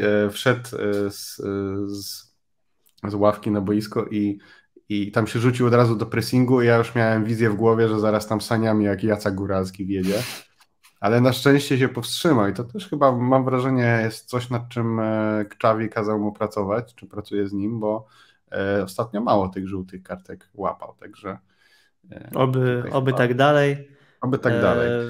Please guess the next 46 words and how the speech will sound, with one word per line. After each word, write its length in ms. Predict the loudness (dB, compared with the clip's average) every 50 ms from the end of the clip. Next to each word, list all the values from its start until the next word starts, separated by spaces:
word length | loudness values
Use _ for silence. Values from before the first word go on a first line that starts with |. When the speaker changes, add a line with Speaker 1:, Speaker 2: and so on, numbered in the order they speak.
| -8 -12 -16 -18 _ _ _ _ _ _ _ _ _ _ _ _ _ _ _ -8
Speaker 1:
I 260 | -6 -6 -6 -8 -12 -8
Speaker 2:
no 60 | -2
Speaker 1:
chciałem 280 | 4 6 8 8 8 6
Speaker 2:
dobrze, 180 | 4 2 2 2
to 40 | 4
Speaker 1:
jeszcze 200 | 4 4 6 4
Speaker 2:
co, 80 | 4
kończąc, 520 | 2 2 0 -2 -2 -2 -4 -6 -10 -16 -10 -6
aha. 280 | -2 2 2 2 0 0 -2 0 0
Speaker 1:
Wiesz 120 | 0 0
co, 120 | 0 -2 0
chciałem 340 | 4 6 8 8 8 8
jeszcze 340 | 6 6 4 4 4 4 6 6
o, 380 | 6 6 6 6 6 6 4
o 40 | 4
Ferranie, 500 | 4 4 4 6 6 6 6 6 6 6
bo 140 | 6 6 6
on 140 | 6 6 6
był 100 | 4 2
też 340 | 2 2 2 2 0 -6 -4
wczoraj 300 | 0 2 4 4 4 4
bardzo 300 | 4 4 4 4 2 0
istotny, 400 | 0 0 0 0 0 2 2 2
natomiast 400 | 2 2 0 0 0 -2 -2 -4
co 100 | -4 -4
do 120 | -2 0
Ferrana, 400 | 2 4 6 6 6 6 6 4
to 100 | 2 2
możemy 320 | 0 0 2 2 4 4 4
zrobić 300 | 4 4 4 4 4 4
właściwie 320 | 2 0 -2 0 -2 -2
kopiuj 320 | 0 -2 0 2 4 4
w 120 | 4 4 2
klej 240 | 2 4 4 4 4
tego, 220 | 2 0 -2 -2
co 360 | -2 0 0 2 2 2 2 2
mówimy 440 | 2 0 2 2 4 4 4 2 2
w 80 | -2
prawie 220 | -2 -4 -2 -2 0
każdym 260 | 0 0 2 4 4
Speaker 2:
Tak. 100 | 2 2
Speaker 1:
podcaście, 500 | 0 -2 -2 0 0 0 -2 -6 -18 -14
to 120 | -10 -6
znaczy 480 | -4 -2 -2 -2 -2 2 2 2 2 2
Speaker 2:
Tu 20 |
się 120 | -2 -12